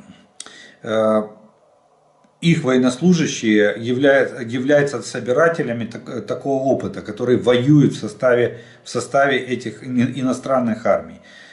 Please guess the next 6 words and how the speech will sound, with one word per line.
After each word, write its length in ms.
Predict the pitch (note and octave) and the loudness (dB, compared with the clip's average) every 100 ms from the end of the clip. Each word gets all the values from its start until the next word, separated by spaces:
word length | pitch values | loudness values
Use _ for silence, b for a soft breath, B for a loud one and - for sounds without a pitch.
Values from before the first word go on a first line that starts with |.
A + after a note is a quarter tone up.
| B | B
Интересно, 500 | C#3 A2+ D3 F3+ C3+ | -10 0 2 2 0
как 200 | C3+ D3+ | 0 0
это 180 | A#2+ A#2 | 0 0
работает 520 | G#2+ A2+ B2 A#2+ G#2+ | -2 -4 -4 -6 -6
в 80 | G2+ | -2
реале. 600 | G#2+ G2+ F#2+ E2+ - - | 2 4 4 2 -6 -18